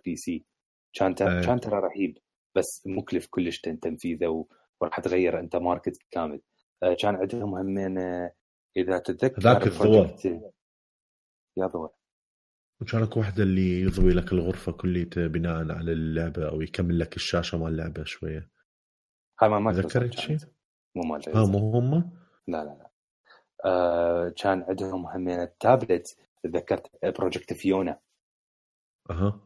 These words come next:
Speaker 1: بروجكت فيونا كان تابلت بكور آي سفن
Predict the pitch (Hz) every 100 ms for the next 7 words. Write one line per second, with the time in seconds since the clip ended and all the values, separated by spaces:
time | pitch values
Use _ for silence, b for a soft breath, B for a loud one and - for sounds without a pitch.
0 | _ _ _ _ _ 101 90 92 - -
1 | 101 98 - 87 85 - 101 101 101 98
2 | 90 85 85 82 80 - 90 78 87 85
3 | 101 92 90